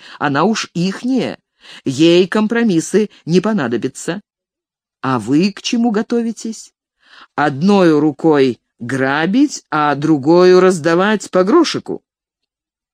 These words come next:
Печальный пейзажик, Николай Мартинович. Но куда деться? Еще тише проговорил Николай. Я вам повторяю,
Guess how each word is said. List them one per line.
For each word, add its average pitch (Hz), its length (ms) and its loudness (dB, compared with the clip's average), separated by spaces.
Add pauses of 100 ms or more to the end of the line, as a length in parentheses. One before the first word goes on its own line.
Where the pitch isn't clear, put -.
(100)
Печальный 277 800 -4
пейзажик, 226 840 -6 (300)
Николай 135 400 -2
Мартинович. - 640 -12 (760)
Но 151 160 -4
куда 226 320 0
деться? 285 640 0 (520)
Еще 143 380 -2
тише 247 360 -2
проговорил 147 500 -2
Николай. 131 640 -8 (640)
Я 131 180 -2
вам 143 160 0
повторяю, 113 720 -4